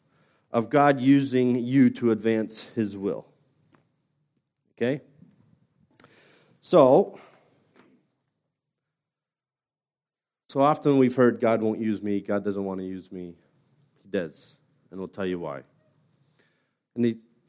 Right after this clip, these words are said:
the first box we're gonna hold up is called experience. Experience. Everybody's had experiences in their life, right?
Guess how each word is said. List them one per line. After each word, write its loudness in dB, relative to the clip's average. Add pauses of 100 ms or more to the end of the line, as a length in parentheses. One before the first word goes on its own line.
(240)
the -4
first 0
box 0
we're -6
gonna 0
hold -2
up -6
is -10
called -6 (360)
experience. -10 (3750)
Experience. -2 (640)
Everybody's 0
had 2
experiences -2
in -4
their -6
life, -12
right? -4